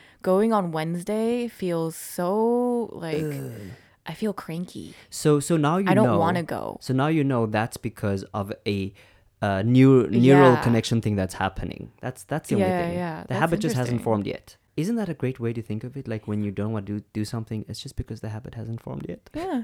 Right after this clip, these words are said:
Speaker 2: <laughs> I
Speaker 1: Yeah.
Speaker 2: don't know. It's not for everything. We can't generalize like
Speaker 1: Mm.
Speaker 2: that. Yeah, I don't know. We were a little bit over, all over the place, but I think what we, we delved into coping mechanisms and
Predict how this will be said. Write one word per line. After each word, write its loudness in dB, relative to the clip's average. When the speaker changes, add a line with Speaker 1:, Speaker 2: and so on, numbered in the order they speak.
Speaker 2:
<laughs> -20
I -16
Speaker 1:
Yeah. 4
Speaker 2:
don't 4
know. 0
It's 2
not 2
for -6
everything. -4
We -6
can't -10
generalize -8
like -2
Speaker 1:
Mm. -8
Speaker 2:
that. -4
Yeah, 6
I 4
don't 6
know. 8
We 10
were 8
a 8
little 6
bit 4
over, 8
all 6
over 4
the 2
place, 2
but -2
I 2
think -2
what 2
we, 2
we 0
delved 6
into 2
coping 4
mechanisms 0
and 4